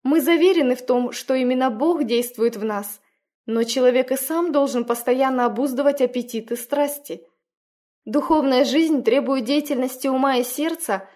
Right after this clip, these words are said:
в единстве с божественными силами. Никто не в состоянии спастись своими силами, но и Бог не может осуществить спасение человека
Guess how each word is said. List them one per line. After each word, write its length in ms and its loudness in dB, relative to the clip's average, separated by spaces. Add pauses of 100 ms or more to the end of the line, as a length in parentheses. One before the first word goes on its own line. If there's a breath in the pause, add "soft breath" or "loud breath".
(160 loud breath)
в 80 -10
единстве 760 0
с 60 -4
божественными 720 2
силами. 580 -4 (420)
Никто 420 2
не 120 4
в 40 -2
состоянии 580 2
спастись 580 -2
своими 300 2
силами, 600 -2 (240 loud breath)
но 160 0
и 100 8
Бог 340 0
не 100 2
может 300 2
осуществить 640 -2
спасение 540 0
человека 640 0